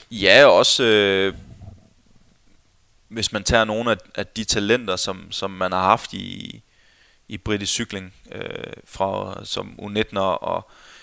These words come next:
i tidlige år som, som, øh, som seniorrytter, som har været inde omkring, øh, deres, øh, øh, projekt på British Academy, er jo også forsvundet. Det er jo ikke dem alle sammen, der er kommet igennem systemet og blevet, blevet gode cykelryttere, selvom at de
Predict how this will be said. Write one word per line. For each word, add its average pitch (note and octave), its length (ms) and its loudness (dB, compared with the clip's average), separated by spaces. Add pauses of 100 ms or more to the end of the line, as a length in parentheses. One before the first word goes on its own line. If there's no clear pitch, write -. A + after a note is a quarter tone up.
(200)
i G2+ 100 -12
tidlige A2+ 400 -2
år G2 200 2
som, F#2 420 -8
som, F#2+ 400 -8
øh, F2+ 300 -12
som F#2+ 200 -10
seniorrytter, G2 520 -2
som F#2+ 240 -2
har F#2+ 120 -6
været F2+ 220 0
inde G#2+ 140 0
omkring, G2+ 480 -4
øh, D#2 300 -10 (1160)
deres, F2+ 360 2
øh, - 80 -6 (1700)
øh, - 300 -16
projekt - 380 -4
på F#2 300 -6
British G2 260 -4
Academy, F#2+ 360 -4 (1000)
er G2+ 120 2
jo G2 140 0
også - 360 0 (180)
forsvundet. G#2 460 -4 (160)
Det G2 60 -4
er G2 60 0
jo F#2+ 100 0
ikke G2 180 -2
dem G2+ 120 -4
alle F2+ 160 0
sammen, F#2 260 -6
der F2+ 60 -4
er F#2 80 -4
kommet F#2 240 -2
igennem F#2 260 -8
systemet F#2+ 520 -8
og F#2+ 120 -12
blevet, F#2+ 260 -10
blevet G2+ 240 -8
gode G#2 180 -4
cykelryttere, F#2+ 380 -6
selvom A2+ 320 2
at F#2 200 -6
de G#2+ 40 -8